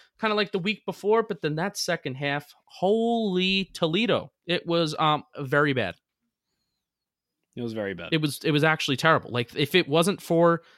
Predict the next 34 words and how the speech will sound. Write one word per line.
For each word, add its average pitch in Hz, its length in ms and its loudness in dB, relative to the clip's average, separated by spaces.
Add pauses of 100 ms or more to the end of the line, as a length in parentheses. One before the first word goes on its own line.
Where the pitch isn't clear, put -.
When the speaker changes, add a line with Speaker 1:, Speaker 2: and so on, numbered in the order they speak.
Speaker 1:
the 151 80 2
Cincinnati 156 500 2
Bengals, 151 540 -2 (800)
like, 143 180 2
he 165 220 0
would 156 180 2
be, 143 360 6
like, 139 240 0 (520)
leading, 151 480 2
leading 156 320 2
story 160 440 2
of 101 100 -2
giant 107 320 0
shithead 107 300 -4
of 98 40 -6
the 101 60 -8
week. 95 160 -6
It, 131 160 -2
it, 175 200 -2
it 214 100 2
was, 170 160 -2 (200)
David, 185 220 6
it 214 60 0
was 208 100 4
so 202 260 8
bad. 165 380 0 (880)
It 190 80 4
was 190 260 2
actually 180 360 0
really 175 340 2
bad. 110 300 -2 (720)
Speaker 2:
It 110 100 -6
was 107 140 -6
bad. - 260 -14